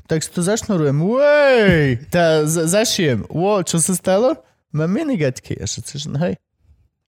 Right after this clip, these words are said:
To je napríklad, čo, v Červenom trpaslíku to je? Keď idú naspäť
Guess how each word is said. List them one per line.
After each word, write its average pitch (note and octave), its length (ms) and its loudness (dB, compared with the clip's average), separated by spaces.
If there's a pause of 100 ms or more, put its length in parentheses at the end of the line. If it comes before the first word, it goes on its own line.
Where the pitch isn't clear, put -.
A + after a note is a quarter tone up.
(800)
To B2 80 -4
je - 20 -2
napríklad, C3+ 380 -4 (240)
čo, D#3+ 160 -6
v C#3+ 100 -6
Červenom E3 400 -2
trpaslíku E3 540 -6
to - 160 -10
je? A#3+ 100 -2 (920)
Keď C3+ 240 -4
idú C#3+ 240 -4
naspäť C#3+ 400 -6